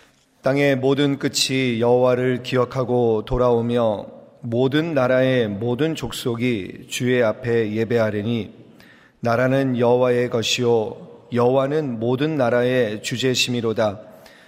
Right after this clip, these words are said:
세상의 모든 풍성한 자가 먹고 경배할 것이요 진토 속으로 내려가는 자 곧 자기 영혼을 살리지 못할 자도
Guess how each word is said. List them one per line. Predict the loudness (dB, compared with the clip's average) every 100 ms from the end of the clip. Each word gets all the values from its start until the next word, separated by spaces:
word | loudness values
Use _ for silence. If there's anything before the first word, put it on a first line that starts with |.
| _ -8
세상의 | -4 0 0 0 0
모든 | 0 0 0 -2
풍성한 | -4 -4 -2 0 0 0
자가 | -2 0 0
먹고 | 0 -4 -4 -2 2 2 0
경배할 | -6 -4 0 0 0
것이요 | -2 -2 -2 0 0 -2 -12 -20 -20 -20 -8
진토 | -4 -4 -2 -4
속으로 | 0 -2 0 0 2 0 0
내려가는 | 0 2 2 0 -2
자 | -2 0 0 0 -8 -18 -8
곧 | -4 -4 -4
자기 | -8 -6 -2 0
영혼을 | 0 0 0 -2 -4
살리지 | -6 -4 -4 -4 -6 -4
못할 | -4 -4 -6 -4 -4 -4
자도 | -6 -6 -2 -2 -4